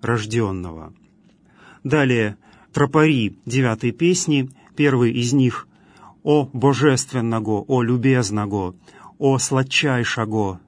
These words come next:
Твоего гласа, с нами, бо, не ложно обещался еси быти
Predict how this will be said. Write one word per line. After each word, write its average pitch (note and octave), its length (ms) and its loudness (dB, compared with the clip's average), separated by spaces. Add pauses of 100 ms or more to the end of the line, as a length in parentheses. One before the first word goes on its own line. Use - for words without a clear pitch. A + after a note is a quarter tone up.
(140)
Твоего A#2 540 -2
гласа, C3 800 -2 (300)
с - 180 -4
нами, D3+ 380 2
бо, C#3 360 2 (300)
не C3 180 0
ложно C3 680 2 (300)
обещался C3 920 -2
еси B2 600 -2
быти B2+ 680 -2